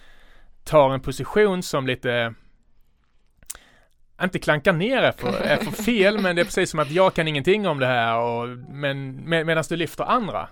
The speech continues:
Speaker 1: Du tar den positionen ofta.
Speaker 2: Ja.
Speaker 1: Och det är ganska ovanligt.
Speaker 2: Ja, men
Speaker 1: Men,
Speaker 2: jag gillar
Speaker 1: men
Speaker 2: att
Speaker 1: li-,
Speaker 2: ta
Speaker 1: lite,
Speaker 2: den.
Speaker 1: lite f-, en, ja, det lever upp, tycker
Speaker 2: Ja,
Speaker 1: jag.
Speaker 2: men vad, vad kul. Nej, men
Speaker 1: När
Speaker 2: jag,
Speaker 1: man
Speaker 2: jag vill inte stå där och vara någon viktig Petter, liksom. För
Speaker 1: Nej.
Speaker 2: man, inom fi-, inom allt, du kommer fortfarande hålla på att lära dig.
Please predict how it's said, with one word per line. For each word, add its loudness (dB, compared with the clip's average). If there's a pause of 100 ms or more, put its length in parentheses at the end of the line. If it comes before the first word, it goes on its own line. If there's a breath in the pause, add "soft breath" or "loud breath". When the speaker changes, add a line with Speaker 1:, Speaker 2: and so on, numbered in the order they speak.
(120)
Speaker 1:
Du -6
tar -2
den -4
positionen -4
ofta. -10 (160)
Speaker 2:
Ja. 6
Speaker 1:
Och 2
det 4
är 0
ganska 0
ovanligt. -6
Speaker 2:
Ja, -20
men -4
Speaker 1:
Men, 0
Speaker 2:
jag 4
gillar 0
Speaker 1:
men 0
Speaker 2:
att -2
Speaker 1:
li-, -6
Speaker 2:
ta 0
Speaker 1:
lite, 0
Speaker 2:
den. -8
Speaker 1:
lite -8
f-, -18
en, -14
ja, -2 (600 loud breath)
det -2
lever 2
upp, -8
tycker -14 (440)
Speaker 2:
Ja, 6
Speaker 1:
jag. 2
Speaker 2:
men -4
vad, 4
vad 2
kul. -6 (120)
Nej, -2
men -2
Speaker 1:
När -4
Speaker 2:
jag, -
Speaker 1:
man -2
Speaker 2:
jag 0
vill -4
inte -8
stå -10
där -2
och -6
vara -8
någon -12
viktig -18
Petter, -14
liksom. -12
För 0
Speaker 1:
Nej. 2
Speaker 2:
man, 0
inom -6
fi-, -10
inom -6
allt, -2
du -12
kommer -6
fortfarande -8
hålla -4
på -10
att -6
lära 0
dig. -10